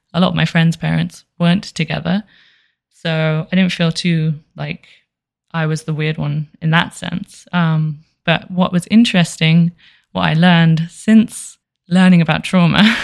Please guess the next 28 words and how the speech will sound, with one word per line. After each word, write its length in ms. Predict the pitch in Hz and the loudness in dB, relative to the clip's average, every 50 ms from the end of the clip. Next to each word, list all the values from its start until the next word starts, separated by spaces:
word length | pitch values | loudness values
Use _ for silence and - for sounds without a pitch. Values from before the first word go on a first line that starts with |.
| - - - | -8 -8 -8
<laughs> 180 | - - - | -10 -8 -2
and 460 | - 185 185 175 175 180 180 156 165 - - - - - - - _ _ | 0 2 4 4 4 4 2 0 -2 -6 -12 -18 -20 -20 -20 -20 _ _
since 280 | _ - 196 180 175 - | _ -2 -2 -2 -2 0
re-experiencing 960 | 175 170 170 165 165 - - - 170 175 180 175 170 180 175 - 165 160 160 | 2 2 2 2 0 -2 -6 -4 0 2 4 4 2 2 0 -2 -2 -2 0
this 340 | 156 151 151 156 - - - - _ _ _ - | 0 0 -2 -4 -6 -10 -20 -20 _ _ _ -20
during 320 | 160 - 170 180 185 170 156 | -8 -2 0 2 4 4 2
my 120 | 151 151 | 2 0
teacher 300 | - - 156 156 - 165 | -2 -4 -6 -8 -8 -8
training, 440 | - - 160 151 151 151 151 156 156 | -8 -6 -4 -2 -2 -2 -2 -2 0
was 240 | 156 156 156 147 - | 0 -2 -2 -4 -4
that 320 | - 156 151 151 180 - _ _ _ _ _ _ _ _ _ _ _ _ _ _ _ _ _ - - _ _ - | -4 -2 -2 -2 -4 -6 _ _ _ _ _ _ _ _ _ _ _ _ _ _ _ _ _ -20 -20 _ _ -4
what 60 | 185 | -2
happened 220 | 190 175 180 175 | 0 2 2 2
to 80 | - 180 | 2 2
me, 520 | 180 185 180 175 170 170 170 170 208 233 _ _ _ _ _ _ | 2 4 4 4 4 4 2 0 -2 -4 _ _ _ _ _ _
you 60 | 175 | -4
know, 220 | 170 165 165 165 | -2 -2 -2 -2
happens 380 | 165 - 175 170 - 175 170 - | -2 -4 -4 -4 -2 -4 -4 -4
to 120 | - 170 | -4 -4
lots 200 | 165 180 190 - | -2 -2 -2 -2
of 100 | 220 202 | -4 -2
people. 320 | - 226 220 214 - 226 214 | 0 0 0 0 0 -2 0
Obviously, 640 | - 190 175 165 175 165 - - 170 170 170 170 - _ _ _ _ _ _ _ _ _ - | 0 0 0 0 -2 -2 -2 -2 -2 -2 -2 -4 -6 _ _ _ _ _ _ _ _ _ -2
also 720 | 196 196 208 202 - - 185 175 170 165 170 165 170 175 - _ _ _ _ - | 0 0 0 0 -2 -2 0 2 2 2 2 2 0 -2 -4 _ _ _ _ -8
lots 180 | 180 175 - | -8 -6 -8
of 60 | 180 | -6
people 260 | - 185 175 160 175 170 | -4 -4 -2 0 0 0
experience 800 | 170 185 - - - 170 170 165 165 165 165 - - - - | -2 -2 -6 -6 -2 0 2 2 2 0 -2 -4 -6 -12 -20